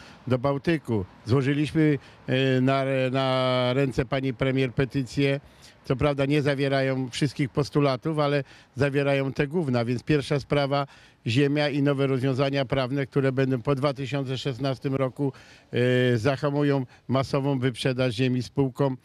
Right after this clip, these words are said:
z obcym kapitałem, jak, jak to jest, się dzieje dzisiaj w obecnej, w obecnej chwili. Ustawa z dwa tysiące jedenastym roku, która daje możliwość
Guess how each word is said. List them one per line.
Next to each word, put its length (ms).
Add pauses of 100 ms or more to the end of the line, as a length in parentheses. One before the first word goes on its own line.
(320)
z 100
obcym 320
kapitałem, 500
jak, 260
jak 280
to 100
jest, 300
się 180
dzieje 220
dzisiaj 360 (340)
w 160
obecnej, 640
w 120
obecnej 480
chwili. 400 (380)
Ustawa 400
z 40
dwa 140
tysiące 420
jedenastym 540
roku, 260
która 260
daje 240
możliwość 540